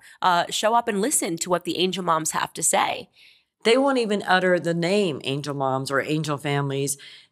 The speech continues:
Speaker 2: They won't even acknowledge that our children have died. But, you know, let's just be real honest. It's not only about the Americans that are killed, Candace. There's hundreds of thousands of Americans that are affected by illegal crime every year.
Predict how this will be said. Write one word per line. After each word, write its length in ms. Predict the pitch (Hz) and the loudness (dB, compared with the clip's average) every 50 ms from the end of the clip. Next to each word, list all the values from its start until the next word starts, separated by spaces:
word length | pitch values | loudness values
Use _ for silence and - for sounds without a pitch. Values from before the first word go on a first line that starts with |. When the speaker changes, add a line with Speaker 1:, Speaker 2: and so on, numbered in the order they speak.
| _ | _
Speaker 2:
They 260 | - 135 170 180 196 202 | -4 2 4 6 6 6
won't 260 | 214 202 202 196 147 | 6 6 4 4 4
even 280 | 175 175 160 170 160 156 | 2 2 2 2 2 2
acknowledge 1000 | 151 143 139 147 151 160 185 214 233 226 185 156 135 127 123 117 123 - - - _ _ _ _ _ _ _ _ _ - | 0 0 0 2 4 6 6 6 6 4 4 2 2 2 0 -2 -4 -8 -12 -12 _ _ _ _ _ _ _ _ _ -2
that 220 | 147 147 143 135 | 0 0 2 2
our 140 | 92 143 147 | 2 0 -2
children 380 | 147 - - 156 143 151 143 139 | -2 -4 -6 -4 -4 -4 -4 -4
have 180 | 139 135 135 | -4 -6 -4
died. 460 | 135 139 123 127 120 123 127 127 127 _ - - - - _ _ _ _ _ _ - | -2 0 2 2 2 0 -2 -4 -6 _ -20 -20 -20 -20 _ _ _ _ _ _ 2
But, 480 | 190 180 170 170 165 165 - - _ - | 4 6 6 6 4 2 -2 -20 _ -6
you 140 | - 185 | -4 0
know, 80 | 180 170 | 0 2
let's 280 | 165 190 208 214 214 - | 4 2 2 2 2 -2
just 200 | 247 - - - | -2 -2 -2 -2
be 100 | 214 185 | -2 -2
real 320 | 151 147 180 202 202 - | 0 2 2 2 4 4
honest. 560 | - 175 170 175 175 147 110 - - - - - - - - - _ - | 2 2 2 2 0 0 -4 -6 -6 -6 -6 -8 -10 -20 -20 -20 _ 0
It's 240 | 202 185 185 - - | 2 2 2 2 -2
not 320 | 175 185 185 190 220 254 | 0 2 4 4 4 4
only 280 | 269 262 247 233 220 202 | 2 0 -2 0 0 2
about 400 | 185 175 165 165 151 160 165 - | 2 2 2 2 2 2 0 0
the 80 | 165 | -4
Americans 480 | 156 151 151 156 170 165 - 165 147 - | -2 0 0 -2 -2 -2 -4 -10 -8 -8
that 100 | 139 - | -4 -4
are 60 | 127 | -6
killed, 340 | - - - 196 196 196 190 | -6 -4 -2 0 0 0 -2
Candace. 500 | - - 139 127 123 120 120 123 - - - - - - - _ - | -4 -8 -8 -8 -6 -6 -6 -4 -4 -4 -6 -8 -20 -20 -20 _ 0
There's 240 | - 196 226 240 240 | 2 4 4 4 2
hundreds 480 | - - - 214 233 262 262 269 262 262 | -2 -2 -2 0 0 0 -2 -4 0 0
of 160 | 247 240 - | 0 0 2
thousands 400 | 196 185 180 180 170 180 180 170 | 2 2 2 2 0 -2 -2 -4
of 120 | 175 175 | -4 -4
Americans 460 | 170 160 156 143 143 143 147 151 139 | -2 -2 0 0 -2 -2 -4 -8 -10
that 80 | - 131 | -6 -6
are 60 | 139 | -6
affected 360 | 135 - 151 151 151 156 170 | -4 0 -2 -2 -2 -2 -4
by 140 | 139 151 147 | -2 -2 -2
illegal 420 | 131 95 147 135 143 147 - 143 135 | 0 -2 -4 -4 -4 -6 -6 -8 -14
crime 380 | - - - 143 139 135 127 - | -14 -6 -2 -2 -2 -2 -2 -6
every 280 | - 131 131 139 135 | -6 -6 -6 -8 -10
year. 260 | 123 127 113 101 107 | -8 -8 -8 -8 -12